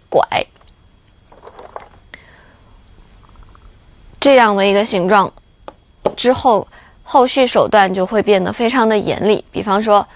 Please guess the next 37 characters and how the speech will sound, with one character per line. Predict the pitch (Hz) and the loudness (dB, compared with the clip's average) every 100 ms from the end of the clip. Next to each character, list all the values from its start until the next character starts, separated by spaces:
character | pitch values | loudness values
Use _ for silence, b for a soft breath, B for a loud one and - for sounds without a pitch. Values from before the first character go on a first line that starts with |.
| b b b | b b b
在 | - 190 | -6 0
这 | |
儿 | 202 | 0
打 | 208 - | 0 -2
入 | 214 233 | 0 0
进 | 220 | 0
来， | 170 76 - _ _ _ _ - - _ _ _ - - - - _ - - - - - _ - _ b b b b b _ - - - | -4 -6 -8 _ _ _ _ -20 -20 _ _ _ -20 -20 -20 -20 _ -20 -20 -20 -20 -20 _ -20 _ b b b b b _ -20 -20 -6
所 | - - 240 | -6 0 2
以 | 233 | 4
白 | 220 226 | 4 0
棋 | 247 269 | 0 -2
想 | 220 180 | 0 0
了 | 220 | 0
想， | 240 190 - b b b - - _ _ - | 0 0 -2 b b b -8 -8 _ _ -2
与 | 214 | -2
其 | 208 - 233 240 | -2 -2 0 2
被 | 285 277 | 4 4
黑 | 277 302 | 2 -4
棋 | 285 | -2
拐 | 277 - 226 | 0 2 2
一 | |
下 | 254 | 0
难 | 233 202 196 | 0 0 -2
受， | 240 254 196 b b b b b _ _ _ | 0 0 0 b b b b b _ _ _
索 | - 233 214 | -4 2 2
性 | 285 269 | 2 2
就 | 254 | 2
把 | 254 175 | 2 2
这 | 160 | 2
一 | 233 | 0
下 | 247 226 | 2 -2
贴 | 220 - 269 | -2 -2 0
掉， | 277 - - _ | 2 0 -4 _
交 | - 262 | 0 0
换。 | 269 285 - b b b b | 2 -4 -4 b b b b
但 | - 233 | -4 -2
是 | 240 214 | 0 0